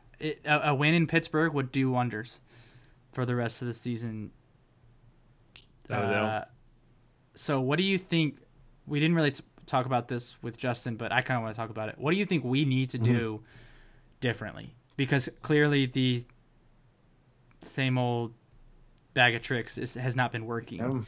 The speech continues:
Speaker 1: And maybe it will
Speaker 2: Um,
Speaker 1: work if we can get healthy, but health aside, what do you think we should do?
Speaker 2: Health aside, I think one thing we need to do is we need to,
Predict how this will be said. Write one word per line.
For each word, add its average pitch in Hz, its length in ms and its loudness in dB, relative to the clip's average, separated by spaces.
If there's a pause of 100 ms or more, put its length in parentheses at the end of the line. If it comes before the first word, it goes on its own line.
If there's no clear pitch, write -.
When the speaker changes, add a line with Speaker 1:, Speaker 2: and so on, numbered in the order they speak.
(160)
Speaker 1:
And 147 140 4
maybe 175 260 10
it 135 80 6
will 160 220 10
Speaker 2:
Um, 160 40 10
Speaker 1:
work 147 220 8
if 135 140 0
we 139 80 4
can 135 140 0
get 120 160 0
healthy, 135 340 2
but 120 280 -8 (840)
health 156 300 4
aside, 127 440 4
what 120 120 -2
do 120 60 0
you 117 100 -6
think 113 220 -10 (140)
we 117 120 -10
should - 200 -14
do? - 200 -12 (1080)
Speaker 2:
Health 180 300 4
aside, 120 840 4 (2500)
I 165 140 4
think 349 300 -2 (560)
one 147 340 2
thing 165 220 4
we 131 100 6
need 123 180 4
to 113 80 2
do 117 220 2
is 110 180 2
we 117 100 2
need 139 420 4
to, 120 680 4